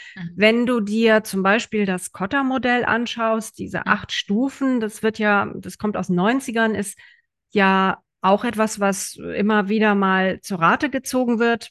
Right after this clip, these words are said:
Speaker 2: Und das hat viele gute Aspekte. Es geht darum, eine Sinnhaftigkeit zunächst zu definieren, also Sense of Urgency. Dann geht es darum, dass man eine Führungskoalition bildet. Auch das halte ich, ähm,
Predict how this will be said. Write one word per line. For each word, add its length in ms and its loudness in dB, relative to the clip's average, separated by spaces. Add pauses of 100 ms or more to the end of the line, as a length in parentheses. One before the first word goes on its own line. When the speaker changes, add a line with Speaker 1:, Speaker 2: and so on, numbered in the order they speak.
Speaker 2:
Und 520 2
das 200 -4
hat 180 -2
viele 440 0
gute 420 -2
Aspekte. 800 0 (640)
Es 160 -10
geht 220 0
darum, 460 4
eine 600 2
Sinnhaftigkeit 1120 0
zunächst 480 0
zu 80 -6
definieren, 800 4
also 220 -10
Sense 320 -2
of 180 -10
Urgency. 840 2
Dann 180 2
geht 220 -2
es 140 -10
darum, 320 0
dass 160 -4
man 80 2
eine 80 0
Führungskoalition 1300 0
bildet. 300 2 (420)
Auch 140 -4
das 400 0
halte 240 2
ich, 280 -14
ähm, 300 -8